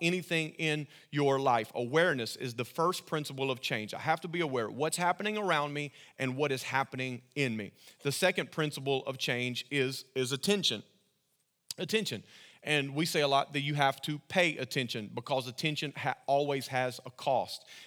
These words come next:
And so you have to pay attention. So you have to give your attention if you're going to bring change.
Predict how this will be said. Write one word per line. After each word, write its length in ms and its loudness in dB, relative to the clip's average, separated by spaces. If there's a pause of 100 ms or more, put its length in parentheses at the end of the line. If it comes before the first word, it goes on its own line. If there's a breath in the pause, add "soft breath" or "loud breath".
And 200 2
so 240 -2
you 260 -2
have 180 2
to 100 -6
pay 200 -2
attention. 260 -6
So 160 -2
you 160 -4
have 180 2
to 140 -4
give 680 2 (280 loud breath)
your 480 2
attention 640 -2
if 240 -4
you're 120 -2
going 340 -2
to 100 -8
bring 480 -4
change. 400 -2